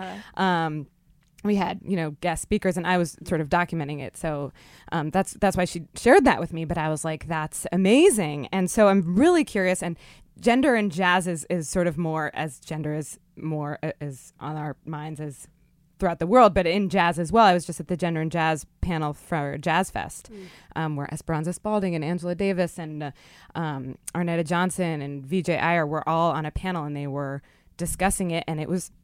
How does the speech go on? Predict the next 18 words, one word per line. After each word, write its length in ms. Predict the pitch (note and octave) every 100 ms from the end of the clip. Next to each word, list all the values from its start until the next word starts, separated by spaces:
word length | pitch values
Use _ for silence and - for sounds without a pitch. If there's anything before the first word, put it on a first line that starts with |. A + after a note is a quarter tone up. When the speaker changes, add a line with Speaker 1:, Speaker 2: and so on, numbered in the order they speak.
| _ -
Speaker 2:
fascinating. 640 | E4+ E4 G3 D#3+ F#2 E2+
Speaker 3:
Mm-hmm. 80 | G3+
Speaker 2:
So 160 | E3+ G3
I'm 140 | G3
super 480 | F3 - D#4+ F4 B3+
curious 680 | G3+ A#3+ A3+ F3+ D#3+ F3+ - _ _ - - _ -
how 140 | -
you 280 | F#3 F3+ B3+
plan 420 | - G3+ F#3+ F3 E3
to 300 | F3+ D#3 - _ _
put 220 | - A#3+ - -
gender 380 | D3 G#3 G#3+ G3
and 140 | F3+ F3+
jazz 380 | F#3 F3 F3 - -
Speaker 1:
Mm-hmm. 180 | G3 F#3
Speaker 2:
into 260 | G#3+ G3+
a 100 | F3+
school 600 | F#3 - B3 B3 A#3+ A#3+